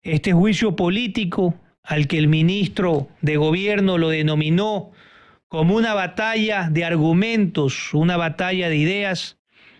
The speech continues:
según lo denunciado por su ex partido político, parece que también incluye cargos y reparto de espacios en el gobierno.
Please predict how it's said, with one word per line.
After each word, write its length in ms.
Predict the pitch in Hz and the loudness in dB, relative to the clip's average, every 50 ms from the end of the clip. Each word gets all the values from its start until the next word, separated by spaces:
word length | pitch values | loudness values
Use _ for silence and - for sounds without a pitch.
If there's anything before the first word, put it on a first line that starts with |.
| _ | _
según 480 | _ - - - 156 151 170 190 214 214 | _ -6 -4 0 2 2 4 4 4 4
lo 80 | 214 208 | 2 2
denunciado 840 | 196 185 175 170 165 143 - 196 190 196 196 196 190 185 165 156 | 2 2 2 2 2 0 0 -2 -2 -2 -2 -2 -2 -2 -4 -2
por 340 | - 156 151 143 139 131 - - - - - - _ - | -2 0 2 2 0 0 -2 -6 -18 -20 -20 -20 _ -10
su 280 | - - 165 160 175 | -4 0 2 2 2
ex 220 | 196 190 156 - - | 2 0 -2 -4 -4
partido 560 | - 170 151 151 147 - 190 185 185 175 156 | -4 -2 -2 -2 -2 0 0 0 2 0 0
político, 720 | - 165 165 180 196 202 170 208 185 156 180 175 165 135 - - - - - - - - - _ | 0 0 0 0 0 0 -2 -2 0 2 2 2 2 0 -2 -6 -18 -20 -20 -20 -20 -20 -8 _
parece 340 | - 165 185 185 156 196 175 | -4 -2 0 0 0 0 0
que 120 | 175 165 | 0 0
también 360 | 156 160 165 170 185 190 185 | 0 2 2 2 4 2 2
incluye 580 | 180 175 165 143 - 185 190 185 175 165 156 - | 2 2 2 0 2 0 0 0 0 -4 -4 -4
cargos 640 | - 190 190 185 180 170 160 160 151 147 - - _ _ - - _ _ _ | -4 -4 -2 -2 0 0 0 0 0 -2 -6 -10 _ _ -20 -20 _ _ _
y 120 | - 170 | -2 0
reparto 560 | 151 143 143 143 143 185 185 180 175 170 175 160 | 0 2 0 0 0 0 -2 -2 -2 -2 0 0
de 100 | 147 135 | 0 -2
espacios 520 | 107 - - - 175 175 147 - 165 147 | -2 -2 -4 -2 -2 -2 0 0 2 2
en 120 | 147 139 | 4 4
el 120 | 135 131 127 | 4 4 2
gobierno. 500 | 127 123 127 120 113 107 110 - - | 2 0 0 0 -2 -4 -6 -10 -16